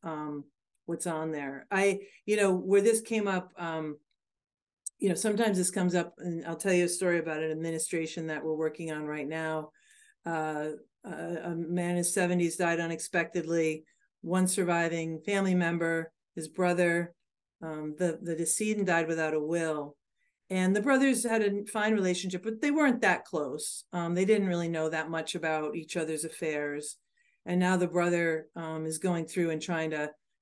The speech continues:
get through the, um, get through the administration. And, and we're, you know, a-, as part of our work, um, re-,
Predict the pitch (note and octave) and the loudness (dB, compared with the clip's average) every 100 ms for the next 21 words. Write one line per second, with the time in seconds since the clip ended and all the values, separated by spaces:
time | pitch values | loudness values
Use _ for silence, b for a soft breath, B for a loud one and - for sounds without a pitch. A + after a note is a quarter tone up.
0 | - F#3 - F#3 E3+ D#3+ D3+ D3 C#3+ - | -6 -6 -2 0 2 2 -2 -4 -8 -16
1 | - - E3 D3+ D3+ D3+ F#3 - G3+ F3+ | -20 -12 -8 -8 -8 -4 -4 -2 0 2
2 | E3 D3+ D#3 D3+ - F#3 G#3+ G#3+ C#3+ C#3 | 2 -2 -4 -4 -4 0 0 -2 -6 -8
3 | b b b - G3 F#3 F3+ F3+ _ - | b b b -4 2 4 4 0 _ -6
4 | F#3+ F3+ F3 F3 G#3+ A#3 B3+ A3 - _ | -2 0 -2 2 6 6 4 0 -14 _
5 | _ E3+ F3+ G3 F3 E3+ E3+ F3 F3+ F3+ | _ -10 -4 -2 0 0 -2 -2 -4 -2
6 | G3 F#3+ F3 E3 E3 F#3+ F#3 E3 - - | 0 2 2 2 2 2 2 0 -10 -12
7 | D#3+ D#3+ D#3+ D#3 F3 _ _ _ _ - | -8 -6 -6 -8 -14 _ _ _ _ -18
8 | - | -12